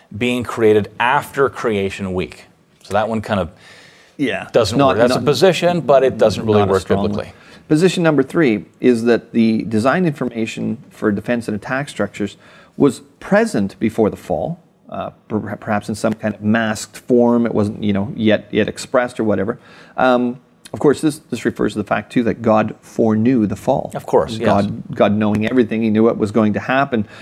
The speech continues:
Speaker 2: And so in a sin-cursed world, uh, creatures would need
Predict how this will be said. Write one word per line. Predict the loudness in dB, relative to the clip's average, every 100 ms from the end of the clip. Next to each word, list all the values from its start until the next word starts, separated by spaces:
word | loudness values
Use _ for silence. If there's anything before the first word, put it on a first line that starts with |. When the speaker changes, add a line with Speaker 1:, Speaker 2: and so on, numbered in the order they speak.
| -10 -2
Speaker 2:
And | -2
so | 0 2 2
in | 2 2
a | 2
sin-cursed | 0 -2 -2 -2 -2
world, | 0 4 4 2 -4 _ _
uh, | -8 -4
creatures | 0 0 0
would | -2 -2 0
need | 2 2 0